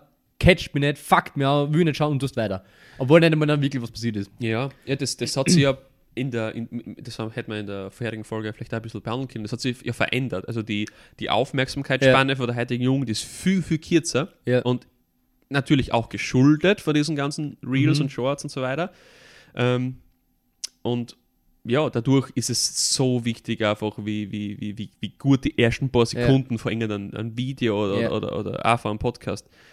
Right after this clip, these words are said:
Speaker 2: ähm, ankommen, weil die Leute einfach instantly weiter swipen, weil es einfach so viel Angebot
Speaker 1: Ja.
Speaker 2: gibt. Es gibt so unendlich viel Angebot. Und ja, das System fuckt einfach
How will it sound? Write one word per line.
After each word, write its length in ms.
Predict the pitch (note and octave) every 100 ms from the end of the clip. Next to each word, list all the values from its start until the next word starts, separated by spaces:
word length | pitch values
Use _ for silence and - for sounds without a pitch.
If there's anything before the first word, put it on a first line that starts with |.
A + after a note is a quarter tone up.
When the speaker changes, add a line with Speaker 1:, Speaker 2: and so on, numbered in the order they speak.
| _ -
Speaker 2:
ähm, 320 | G2 G2+ - _ _ _
ankommen, 500 | B2+ D#3 - A2+ A#2+ - _
weil 80 | A2+
die 100 | A2
Leute 240 | G#2+ A2 A2+
einfach 180 | A2 -
instantly 480 | E3 D3+ C#3+ A#2+ G#2+
weiter 240 | B2 C#3
swipen, 580 | - - A2+ G#2 - A2
weil 100 | A2
es 60 | A#2+
einfach 160 | A2+
so 280 | - - E3+
viel 160 | E3+ C3+
Angebot 540 | C#3+ E3+ G#2+ G#2+ G#2+
Speaker 1:
Ja. 20 |
Speaker 2:
gibt. 160 | - G2+
Es 80 | A2+
gibt 160 | B2+
so 80 | -
unendlich 340 | C#3+ C3 D#3+ C#3
viel 100 | -
Angebot. 480 | C#3+ D3+ B2 B2+ - _ _ _ - - _ _ _ _ _
Und 340 | - C3 B2 A#2+
ja, 120 | B2
das 140 | A2+
System 440 | - - - A2+ A2+
fuckt 340 | - A2+ -
einfach 380 | A2 A2 G2